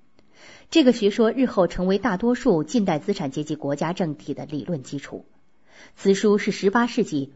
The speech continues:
最具影响力的政治经典作品。启蒙运动是人类历史上继文艺复兴之后又一次伟大的思想解放运动。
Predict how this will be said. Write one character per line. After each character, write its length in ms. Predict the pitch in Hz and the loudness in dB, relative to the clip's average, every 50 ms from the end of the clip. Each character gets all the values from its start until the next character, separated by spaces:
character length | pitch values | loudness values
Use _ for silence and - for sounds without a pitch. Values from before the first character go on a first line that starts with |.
| - _ | -20 _
最 180 | - 320 277 | 6 6 6
具 100 | - - | 6 4
影 220 | 185 156 151 170 196 | -2 -2 0 -2 -2
响 240 | - 185 147 151 165 | -4 -6 -8 -8 -8
力 100 | 156 151 | -8 -8
的 160 | - 117 - | -8 -10 -14
政 300 | - - 247 208 151 131 | -6 -4 -4 -4 -4 -6
治 140 | - - - | -12 -14 -14
经 200 | - - 170 180 | -10 -8 -8 -8
典 160 | - 147 - | -8 -10 -12
作 160 | - 147 - | -12 -14 -14
品。 240 | - - - - - _ _ _ _ _ _ _ _ _ _ _ _ _ _ _ _ _ _ _ _ _ _ _ _ _ _ _ _ _ _ _ _ _ _ _ | -14 -14 -16 -16 -16 _ _ _ _ _ _ _ _ _ _ _ _ _ _ _ _ _ _ _ _ _ _ _ _ _ _ _ _ _ _ _ _ _ _ _
启 220 | - - 247 233 | -2 4 6 6
蒙 180 | 214 214 233 254 | 6 8 6 8
运 160 | 302 302 233 | 8 8 8
动 220 | 226 214 185 185 185 | 6 4 2 2 0
是 180 | - - 196 | 0 -2 0
人 160 | 180 180 196 | 0 2 4
类 140 | 233 262 233 | 4 4 4
历 160 | 208 226 196 | 4 0 -2
史 160 | 170 - - 131 | -2 -4 -8 -8
上 300 | - 156 139 135 139 - - - - | -4 -4 -4 -4 -6 -8 -14 -20 -18
继 160 | - - 262 | 0 2 2
文 240 | 226 170 202 220 269 | 4 6 4 6 6
艺 100 | 294 277 | 6 6
复 140 | - - 254 | 4 4 -2
兴 240 | 226 - 269 262 262 | 0 2 2 2 2
之 160 | 254 262 262 | 2 0 -2
后 360 | - - 233 170 143 - - - | 2 2 0 0 0 -4 -4 2
又 180 | 269 320 294 220 | 6 6 6 6
一 140 | 170 196 | 4 0
次 160 | 226 - - 196 | -4 -4 -4 -4
伟 180 | 147 143 139 | -2 -4 -4
大 220 | 139 - 190 147 135 | -4 -4 -6 -4 -6
的 100 | 143 135 | -8 -8
思 220 | - - - 226 | -8 -6 -6 -6
想 200 | 214 - 156 196 | -4 -4 -6 -6
解 200 | 185 - - - | -6 -8 -12 -10
放 160 | - 175 143 135 | -10 -10 -10 -10
运 160 | 139 139 - | -10 -12 -12
动。 220 | - 147 110 185 | -12 -12 -14 -14